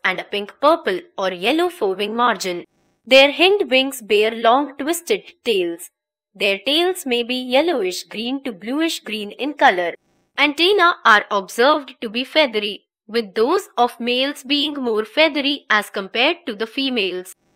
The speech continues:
Sexual dimorphism is observed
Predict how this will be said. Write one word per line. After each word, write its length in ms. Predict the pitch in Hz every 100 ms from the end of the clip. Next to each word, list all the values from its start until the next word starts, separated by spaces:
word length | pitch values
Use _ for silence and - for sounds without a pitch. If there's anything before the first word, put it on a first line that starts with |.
| _ -
Sexual 580 | - 381 - 381 403 285
dimorphism 800 | 196 185 247 359 262 214 208 -
is 200 | 202 202 -
observed 560 | 226 233 311 320 277